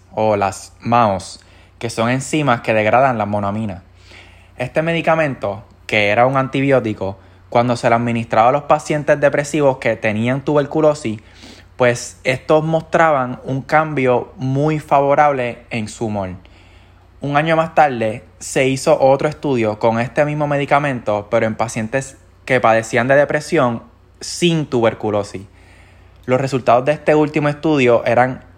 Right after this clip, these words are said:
evidentes. Los pacientes mostraban un gran mejoramiento en sus síntomas de depresión.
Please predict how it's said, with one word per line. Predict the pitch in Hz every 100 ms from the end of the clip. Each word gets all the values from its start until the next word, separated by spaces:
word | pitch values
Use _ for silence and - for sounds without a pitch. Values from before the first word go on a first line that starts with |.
| - - - -
evidentes. | 127 120 113 107 - 87 92 - - - - - - - -
Los | 135 135
pacientes | 135 127 - 117 135
mostraban | 143 143 160 147
un | 127 117
gran | 120 127
mejoramiento | 143 151 139 143 156 147 120 117
en | 117
sus | 120 110
síntomas | 135 139 139 120
de | 110
depresión. | 101 98 - 101 95